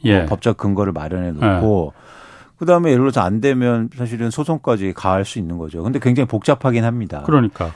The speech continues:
Speaker 2: 근데
Speaker 1: 예.
Speaker 2: 그렇기 때문에 임대인들이, 에, 뭐랄까, 이제 매각에 나서겠죠.
Speaker 1: 예.
Speaker 2: 그래서 집을 팔아서 이제는 돌려줘야 되니까. 여러
Speaker 1: 팔아-,
Speaker 2: 채 특히
Speaker 1: 아,
Speaker 2: 갖고 있으면.
Speaker 1: 아.
Speaker 2: 근데 집을 팔려니까 시-, 시-, 살 사람이 없어요.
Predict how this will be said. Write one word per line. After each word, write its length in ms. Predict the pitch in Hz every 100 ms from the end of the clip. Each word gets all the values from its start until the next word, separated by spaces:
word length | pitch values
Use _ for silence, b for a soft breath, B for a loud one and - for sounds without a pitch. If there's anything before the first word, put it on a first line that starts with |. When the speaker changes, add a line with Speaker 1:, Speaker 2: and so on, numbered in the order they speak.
| -
Speaker 2:
근데 540 | 175 196 214 135 80 - -
Speaker 1:
예. 160 | 98 82 -
Speaker 2:
그렇기 400 | - 196 196 208
때문에 380 | 202 196 190 180
임대인들이, 1040 | 131 139 165 165 143 127 123 127 110 80 71 _ 180
에, 280 | 110 107
뭐랄까, 420 | 107 98 95 90 120
이제 160 | 113
매각에 400 | 107 135 180 165
나서겠죠. 880 | 110 98 127 104 82 - 78 76 78 -
Speaker 1:
예. 280 | 98 82 82
Speaker 2:
그래서 240 | 110 113
집을 280 | - 131 143
팔아서 540 | - 196 185 151 123
이제는 480 | 98 90 87 85 78 - _ _ _ _ _ -
돌려줘야 460 | - 127 127 104 90
되니까. 440 | 85 71 71 - 67 - B B B _
여러 220 | 113 127 170
Speaker 1:
팔아-, 80 |
Speaker 2:
채 120 | 156 123
특히 320 | 107 107 95
Speaker 1:
아, 40 | 85
Speaker 2:
갖고 140 | 80
있으면. 340 | 82 - 76 76 b b
Speaker 1:
아. 220 | 101 87
Speaker 2:
근데 220 | 147 170 170
집을 280 | 151 160
팔려니까 640 | 147 180 180 165 139 165 151
시-, 220 | - 170
시-, 120 | - - - - _ - -
살 180 | - 180
사람이 320 | 196 170 151
없어요. 420 | 92 - 92 127